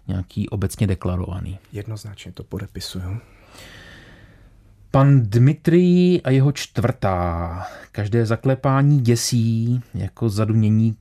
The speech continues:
Speaker 1: kataraktu ve tříčtvrtečním taktu. Soudruzi se věsí, oknem do světnice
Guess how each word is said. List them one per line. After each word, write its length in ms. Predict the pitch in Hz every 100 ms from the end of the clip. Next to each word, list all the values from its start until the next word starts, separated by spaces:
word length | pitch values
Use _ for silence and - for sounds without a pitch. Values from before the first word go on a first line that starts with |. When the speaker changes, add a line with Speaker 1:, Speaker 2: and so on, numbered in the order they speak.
| _
Speaker 1:
kataraktu 1000 | - 107 - 104 101 - - - 113 123 - _ - -
ve 180 | 92 95
tříčtvrtečním 1160 | - - 113 107 - 110 101 104 - 120 113 -
taktu. 720 | - - - - - 120 127 135 - _ - - - -
Soudruzi 840 | - 113 113 113 117 110 113 117
se 220 | - - 104
věsí, 880 | 101 110 - - 117 120 131 147 - _ _ - _ _ _
oknem 400 | 120 - 117 101
do 80 | 95
světnice 1000 | - 120 117 123 127 123 - 131 127 139